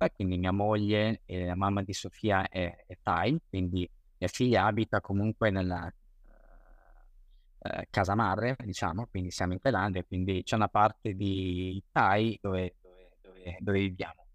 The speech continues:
Ehm, un po' appunto quello che vorrei, eh,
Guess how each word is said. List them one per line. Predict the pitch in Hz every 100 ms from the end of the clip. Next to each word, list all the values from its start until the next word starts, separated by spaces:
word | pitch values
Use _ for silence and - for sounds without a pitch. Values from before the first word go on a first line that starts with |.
| _ _ _ _ - - -
Ehm, | - 123 120 113 113 110 110 107 107 - - - - - - - - _ _
un | 156 156 151
po' | - 175
appunto | 196 - 165 151 120
quello | 123 135
che | 131 131
vorrei, | 120 127 120 127 123 117 107 101
eh, | 98